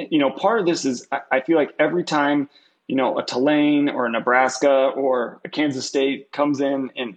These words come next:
and plays well against O U or beats O U, I always have this tendency to kind of overhype them going forward. Uh, you know, and I, I, I thought Nebraska was better than I anticipated.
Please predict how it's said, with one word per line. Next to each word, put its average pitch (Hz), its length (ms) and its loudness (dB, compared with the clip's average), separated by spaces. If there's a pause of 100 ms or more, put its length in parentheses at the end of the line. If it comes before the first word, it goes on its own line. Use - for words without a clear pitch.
and - 280 -10 (420)
plays 143 280 2
well 139 220 4
against 139 260 0
O 139 140 2
U 139 240 2
or 107 140 0
beats - 360 -6
O 143 200 2
U, 131 360 0 (340)
I 123 60 0
always 151 240 2
have 165 160 0
this 147 160 -2
tendency 147 480 0
to 127 80 -6
kind 123 160 -2
of 120 80 -4
overhype 139 640 0
them 151 160 2
going 139 300 0
forward. 165 420 0 (100)
Uh, 156 40 0
you 151 140 2
know, 143 120 2
and 135 100 0
I, 110 140 -2
I, 135 180 2 (160)
I 139 60 2
thought 135 200 0
Nebraska 127 460 0
was 127 160 -2
better 131 320 0
than 127 180 -2
I 127 280 -6
anticipated. 185 640 -4